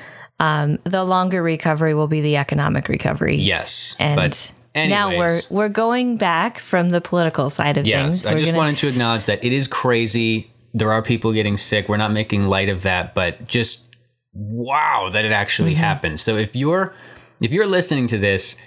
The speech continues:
Speaker 2: chances are, I'd imagine your situation is not specifically, "What do I do?" amongst
Speaker 1: When
Speaker 2: the whole covid nineteen deal.
Speaker 1: Right.
Speaker 2: You're, you're dealing with some other question, like, maybe we need more time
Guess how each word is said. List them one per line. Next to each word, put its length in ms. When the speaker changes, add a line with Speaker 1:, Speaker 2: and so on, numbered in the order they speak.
Speaker 2:
chances 760
are, 240
I'd 180
imagine 640
your 280
situation 760
is 140
not 280
specifically, 800
"What 220
do 120
I 120
do?" 480
amongst 540
Speaker 1:
When 80
Speaker 2:
the 100
whole 240
covid 400
nineteen 640
deal. 380
Speaker 1:
Right. 160
Speaker 2:
You're, 200
you're 260
dealing 360
with 140
some 320
other 360
question, 540
like, 280
maybe 480
we 100
need 260
more 380
time 640